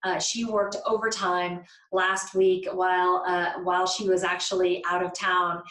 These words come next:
Um, and she put together, uh, what we are, we are finishing up the final touches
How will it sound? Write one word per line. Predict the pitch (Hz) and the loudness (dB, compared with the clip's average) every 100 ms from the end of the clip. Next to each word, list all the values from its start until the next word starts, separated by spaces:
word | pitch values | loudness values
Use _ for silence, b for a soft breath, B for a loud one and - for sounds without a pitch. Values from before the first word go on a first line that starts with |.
| B B B | B B B
Um, | 185 240 - - | 0 0 -2 -4
and | 196 180 180 | -2 -2 -2
she | - 214 | -4 -6
put | 233 233 | -8 -8
together, | 220 196 196 196 185 180 180 B B B B - 208 | -4 -2 0 2 2 2 -2 B B B B -12 -4
uh, | 196 180 | -2 -2
what | 175 196 208 190 | -2 -2 -2 -2
we | 214 202 | -2 0
are, | 196 180 185 | 0 -2 -4
we | 226 220 | -2 0
are | 190 185 | 0 0
finishing | 233 226 226 220 208 | 0 0 0 -2 -2
up | 202 | -2
the | 202 190 | -4 -4
final | 196 196 | -2 0
touches | 190 202 208 190 180 180 | -2 -2 0 2 2 0